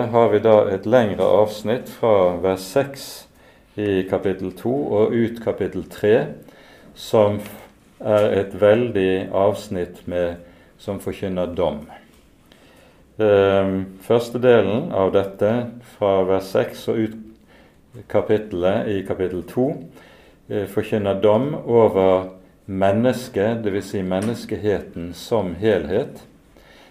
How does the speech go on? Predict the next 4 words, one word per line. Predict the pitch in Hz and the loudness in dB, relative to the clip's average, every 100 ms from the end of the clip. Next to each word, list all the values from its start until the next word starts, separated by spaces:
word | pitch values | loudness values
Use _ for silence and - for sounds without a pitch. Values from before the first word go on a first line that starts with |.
| _ | _
mens | 110 110 107 | -2 -2 0
kapittel | 104 101 98 92 | -2 0 -2 -6
tre, | - - 107 127 156 - - - _ - _ _ - | -6 0 2 2 0 -12 -20 -20 _ -20 _ _ -2
eh, | 101 98 | 0 2